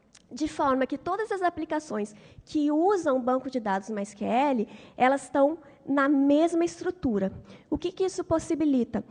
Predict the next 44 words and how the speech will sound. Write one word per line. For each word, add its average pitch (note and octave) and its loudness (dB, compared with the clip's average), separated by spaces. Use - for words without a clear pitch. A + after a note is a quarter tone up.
Que - 2
os C#4+ 4
nossos D4 2
profissionais, D#4+ -2
não C4 0
só F4 -6
uma B3+ 0
economia A3 -2
de G#3+ -6
recursos, A#3+ -8
né, B3+ -4
como E4 4
uma E4+ 0
melhoria E4 0
de D#4+ -4
gestão. A#3 -4
Então, D#4 2
os D#4 -4
nosso, D#4 -2
a - -4
nossa C#4+ -2
equipe, C4 -4
nós A#3+ -2
temos C4+ 0
uma C4 2
equipe A#3+ -2
na A3 0
produção, C4+ -2
apenas C#4 2
responsável B3+ -4
por A#3 -6
banco G#3 -4
de C4 -6
dados, A#3+ -2
não A3+ -6
só A3+ -10
mysql, G#3 -6
mas G#3 -6
ou-, G#3 -4
outros G#3 -6
bancos G3+ -6
de A#3 -4
dados G3+ -2
também. E4+ -2